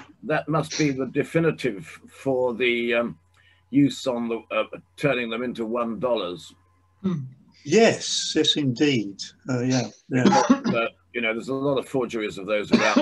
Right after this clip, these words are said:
Speaker 1: I believe. But here we are, absolutely guaranteed that this is his handwriting.
Speaker 3: Yeah, I've got a postal stationery card, the Bourne postal stationery card, which was sent by Hamilton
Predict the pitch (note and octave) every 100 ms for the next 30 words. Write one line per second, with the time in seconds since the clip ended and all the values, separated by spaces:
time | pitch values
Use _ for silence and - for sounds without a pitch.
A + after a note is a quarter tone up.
0 | D4 G#3 G#2 A2 A2 F#2+ A2+ - _ -
1 | G2+ F#2 C3 A#2 A2+ A2 G2 F#2 - -
2 | A2 - - A#2 A2+ - G2+ G2 - _
3 | _ - _ C3 A#2+ A2+ G#2+ F#2+ - A#2+
4 | G2 F#2+ F#2+ - G#2 G#2 - G2+ G2+ -
5 | G#2+ F#2 - G#2 F#2+ F2 E2+ E2 E2+ -
6 | _ _ C3+ C3+ C#3 D#3+ D#3 D#3 - E3+
7 | D3+ D3 C#3 - D#3+ D#3+ - A#2 A2 G#2+
8 | - A#2+ G#2+ A#2+ - A#2+ A#2 C#3+ C3 B2+
9 | C3+ B2+ A#2+ - C3+ - A#2+ - B2 B2
10 | B2 _ - _ _ C#3+ - - A#2+ -
11 | F3 C3+ C3 C3+ C3 - C3 A#2 - A#2+
12 | A2+